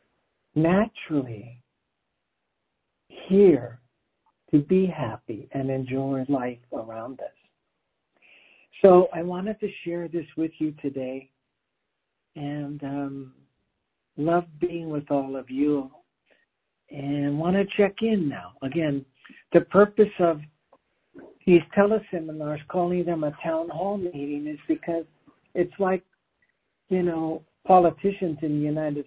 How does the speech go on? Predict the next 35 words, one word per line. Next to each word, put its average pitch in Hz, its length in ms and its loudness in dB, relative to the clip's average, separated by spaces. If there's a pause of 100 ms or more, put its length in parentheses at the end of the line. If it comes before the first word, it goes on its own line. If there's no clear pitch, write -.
(100)
States 165 260 -2 (100)
going 160 460 -4
to 156 120 0
their 143 260 2
communities. 143 800 -2 (800)
Call, 165 260 0
it's 151 220 0
a 160 80 4 (100)
town 175 240 2
hall 160 260 2
meeting, 160 460 2
what 131 160 -12
they 117 120 -8
call 208 400 -8
it. 113 140 -8 (420)
They 185 280 6
talk 147 340 -2
for 135 120 -8
a 127 40 -6
bit, 143 300 -2
then 151 200 -2
they 147 300 -2 (640)
hear 175 300 4 (100)
from 151 240 -8
their, 143 400 -6 (1400)
their 143 500 -2
membership. 175 680 -6
You 123 120 -4
know, 131 120 -4
they 131 120 0
hear 147 220 0
from 147 200 -2
the 131 180 -4
community 139 500 2
members. 135 500 -4